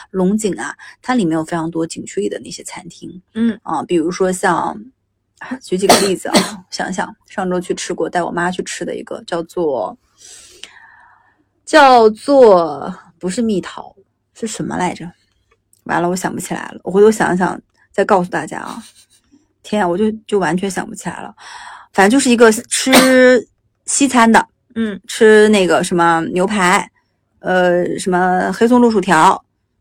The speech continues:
Speaker 1: 蜗牛，就这些东西的。
Speaker 2: 嗯。
Speaker 1: 那那个东西吃吃，它其实主要核心是为了在景区里面去吃啊。
Speaker 2: 嗯。
Speaker 1: 嗯，是享受那个风景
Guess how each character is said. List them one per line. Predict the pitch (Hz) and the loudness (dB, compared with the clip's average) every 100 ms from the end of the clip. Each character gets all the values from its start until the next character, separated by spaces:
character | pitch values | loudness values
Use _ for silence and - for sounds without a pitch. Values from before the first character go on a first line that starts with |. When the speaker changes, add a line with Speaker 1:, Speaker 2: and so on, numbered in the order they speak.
| _ | _
Speaker 1:
蜗 | 233 254 | 4 6
牛， | 175 180 - | 6 4 2
就 | 208 | 2
这 | 254 | 4
些 | 190 | 4
东 | - 180 | 2 -4
西 | - | -8
的。 | - _ - | -12 _ -12
Speaker 2:
嗯。 | 233 | 0
Speaker 1:
那 | |
那 | 311 381 | 4 4
个 | 202 | 4
东 | 190 | 2
西 | |
吃 | 185 - | -2 -4
吃， | 196 - | -2 -2
它 | 202 208 | 0 -2
其 | 208 180 | -2 -4
实 | 185 | -4
主 | - 175 | -4 0
要 | 175 | 0
核 | 180 175 | -2 -4
心 | 180 180 | -4 -2
是 | |
为 | 185 | 0
了 | 175 | 0
在 | 175 180 | 0 -4
景 | - | -6
区 | - 196 | -4 -4
里 | 180 | -4
面 | - | -8
去 | - | -14
吃 | - - - _ _ | -10 -10 -12 _ _
啊。 | - | -8
Speaker 2:
嗯。 | 214 - _ _ _ - | -8 -12 _ _ _ -10
Speaker 1:
嗯， | 170 156 - _ - | -10 -10 -14 _ -2
是 | - | 0
享 | 208 - - | 0 -2 -2
受 | 214 180 | 2 2
那 | - 175 | 0 -4
个 | - 101 - | -2 -4 -6
风 | - 226 254 | -2 0 2
景 | - | -2